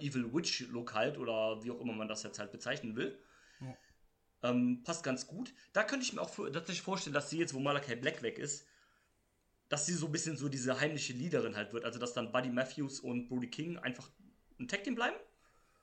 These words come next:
Speaker 1: Und ich glaube, die könnten als Team schon ganz gut funktionieren. Und dass sie so ein bisschen so der Kopf dahinter bleibt, die, die, die diesen Spooky-Stuff so weitermacht. Ich, ich glaube,
Speaker 2: Dass
Speaker 1: das
Speaker 2: sie
Speaker 1: könnte
Speaker 2: quasi, dass sie quasi die, äh,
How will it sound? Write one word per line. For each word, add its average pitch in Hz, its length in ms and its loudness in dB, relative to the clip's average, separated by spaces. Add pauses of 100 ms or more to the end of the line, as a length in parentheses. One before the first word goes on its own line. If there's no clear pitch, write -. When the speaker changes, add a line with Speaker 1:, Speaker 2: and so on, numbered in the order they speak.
(100)
Speaker 1:
Und 131 100 -2
ich - 60 -6
glaube, 147 200 4
die 131 80 -4
könnten 156 200 -2
als 127 200 -2
Team 139 180 -2
schon 175 180 -2
ganz 165 180 -2
gut 147 120 -6
funktionieren. 135 480 -2 (1400)
Und 139 160 0
dass 160 160 2
sie 170 80 2
so 170 100 0
ein 165 60 2
bisschen 147 240 0
so 139 100 -4
der 135 160 2
Kopf - 280 -10
dahinter 113 320 0
bleibt, 107 340 -2
die, 113 80 -6
die, 113 220 -4
die 117 160 -6
diesen 113 280 -6
Spooky-Stuff - 600 -6
so - 160 -6
weitermacht. 104 400 -6
Ich, - 160 -10
ich - 140 -12
glaube, 151 240 2
Speaker 2:
Dass 147 100 0
Speaker 1:
das - 0 -
Speaker 2:
sie - 120 -6
Speaker 1:
könnte 151 200 2 (100)
Speaker 2:
quasi, - 100 -6 (160)
dass 185 200 -6
sie 240 120 0
quasi 202 420 -4
die, 196 340 -6
äh, 170 520 -8